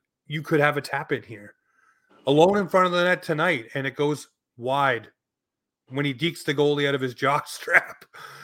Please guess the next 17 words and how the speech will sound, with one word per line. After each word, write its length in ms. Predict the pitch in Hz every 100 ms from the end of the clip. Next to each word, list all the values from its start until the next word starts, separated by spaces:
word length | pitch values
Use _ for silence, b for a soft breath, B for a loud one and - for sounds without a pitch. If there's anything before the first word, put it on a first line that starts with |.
| B
Like, 220 | 147 151 - - _ _
all 260 | 165 170 180
of 100 | 160
these 220 | 160 151
things, 200 | 151 139 -
all 220 | 160 185
of 120 | 170
the 100 | 175
fumbles, 720 | - 156 156 151 147 147 143
and 140 | 143 135
then, 80 | 131
of 100 | 131
course, 260 | 143 131
tonight 340 | - 127 127 123
he 140 | 127
had 180 | 117 117
to 160 | 113